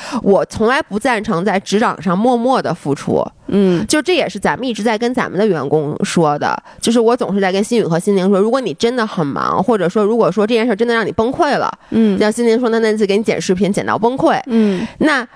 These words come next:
Speaker 1: 这个困难你是要让我知道的。
Speaker 2: 嗯。
Speaker 1: 因为这个其实就跟在一段感情里面一样，是我觉得要，我们要开诚布公的去沟通，这个是为了让我们以后的合作更加的顺畅。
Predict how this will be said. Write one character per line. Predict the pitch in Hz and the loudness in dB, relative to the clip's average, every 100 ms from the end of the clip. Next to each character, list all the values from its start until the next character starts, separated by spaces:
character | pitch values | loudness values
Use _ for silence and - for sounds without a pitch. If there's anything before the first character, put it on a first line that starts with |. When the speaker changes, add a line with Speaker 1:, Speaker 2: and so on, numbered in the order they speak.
| - | -2
Speaker 1:
这 | 349 | 0
个 | 226 | 0
困 | 226 - 427 359 | -2 0 0 2
难 | 214 139 | -2 -2
你 | 143 | -2
是 | 226 | 0
要 | 240 | 0
让 | 269 | 0
我 | 214 | 0
知 | 175 - 302 | -2 -2 2
道 | 302 180 | 2 0
的。 | - - - | -4 -8 -2
Speaker 2:
嗯。 | 220 220 | 2 2
Speaker 1:
因 | 254 | 2
为 | 320 330 | 0 0
这 | 339 349 | 0 0
个 | 247 120 | 0 -2
其 | - 220 | 2 4
实 | 247 | 4
就 | 294 | 4
跟 | 247 262 | 2 0
在 | 277 240 | 0 0
一 | |
段 | 269 269 | 0 -2
感 | 220 - - | -4 -6 -4
情 | 165 170 | 0 2
里 | 185 | 2
面 | 117 85 | 0 -2
一 | |
样， | 107 127 113 | 0 2 0
是 | 190 196 170 - - - - | 0 0 0 -4 -14 -16 -2
我 | 185 | 0
觉 | 185 | 2
得 | 226 | 0
要， | 277 233 | 2 0
我 | - | 0
们 | 175 | 0
要 | 208 | -2
开 | 220 320 | -2 -4
诚 | 302 294 | -2 0
布 | 254 | 0
公 | 247 277 | 0 0
的 | 262 | 0
去 | 240 | 0
沟 | 269 269 | 0 0
通， | 277 277 277 | 0 0 0
这 | 285 285 | 0 0
个 | 247 | 0
是 | 262 | 0
为 | 247 | 0
了 | 254 | 0
让 | 233 233 | 0 0
我 | |
们 | 202 233 | 0 -2
以 | 196 | -2
后 | - 262 226 | 0 2 2
的 | 175 185 | 2 -2
合 | - - 165 | -4 0 0
作 | 190 269 226 170 | 0 0 2 0
更 | 220 | -2
加 | 240 254 | -2 -2
的 | 294 | -4
顺 | - 466 196 | 2 2 2
畅。 | - 143 | -2 -4